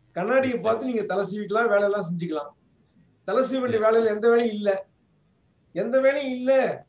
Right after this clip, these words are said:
Speaker 1: கண்ணாடியில உருவம் தெரியக்கூடாதுன்னு நம்ம சொல்ல முடியுமா?
Speaker 2: சரி.
Speaker 1: தெரிஞ்சா தெரிஞ்சு போட்டு நீங்க பாருங்க, வேடிக்கை பாருங்க, அவ்வளவுதான்.
Speaker 2: நன்றி.
Speaker 1: ஓகே, ஓகே.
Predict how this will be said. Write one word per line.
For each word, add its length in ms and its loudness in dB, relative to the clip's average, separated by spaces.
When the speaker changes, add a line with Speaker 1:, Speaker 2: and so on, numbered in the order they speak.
Speaker 1:
கண்ணாடியில 320 0
உருவம் 320 2
தெரியக்கூடாதுன்னு 380 4
நம்ம 140 0
சொல்ல 160 -2
முடியுமா? 380 -4
Speaker 2:
சரி. 100 -18
Speaker 1:
தெரிஞ்சா 440 -10
தெரிஞ்சு 340 -2
போட்டு 240 0
நீங்க 160 -6
பாருங்க, 520 -8
வேடிக்கை 280 -12
பாருங்க, 300 -16
அவ்வளவுதான். 300 -20
Speaker 2:
நன்றி. 380 -6
Speaker 1:
ஓகே, 520 -14
ஓகே. 260 -20